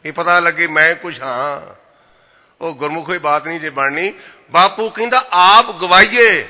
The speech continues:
ਇਹ ਨਹੀਂ ਕਿ ਲੋਕਾਂ ਨੂੰ ਆਖੀਏ, "ਮੈਂ ਕੁਝ ਹਾਂ।" ਆਪ ਗਵਾਈਏ ਤਾਂ ਸ਼ਹੁ ਪਾਈਏ। ਔਰ ਕੈਸੀ ਚਤੁਰਾਈ, ਸੌ ਨਦਰ ਕਰ ਦੇਖੇ, ਸੋ ਦਿਨ ਲੇਖੇ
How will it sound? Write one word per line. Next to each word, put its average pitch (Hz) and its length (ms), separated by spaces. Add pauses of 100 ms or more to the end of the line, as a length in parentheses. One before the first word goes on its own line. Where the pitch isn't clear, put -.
(1160)
ਇਹ 190 160
ਨਹੀਂ 247 100
ਕਿ 247 100
ਲੋਕਾਂ 185 380
ਨੂੰ 180 120
ਆਖੀਏ, 170 280
"ਮੈਂ 160 260
ਕੁਝ 160 200
ਹਾਂ।" 147 140 (120)
ਆਪ 196 320
ਗਵਾਈਏ 175 680 (460)
ਤਾਂ 165 320
ਸ਼ਹੁ 262 340
ਪਾਈਏ। 226 760 (760)
ਔਰ 170 340
ਕੈਸੀ 165 440
ਚਤੁਰਾਈ, 165 800 (440)
ਸੌ 233 500
ਨਦਰ 160 320
ਕਰ 170 260
ਦੇਖੇ, 170 760 (680)
ਸੋ 180 400
ਦਿਨ 170 200
ਲੇਖੇ 160 760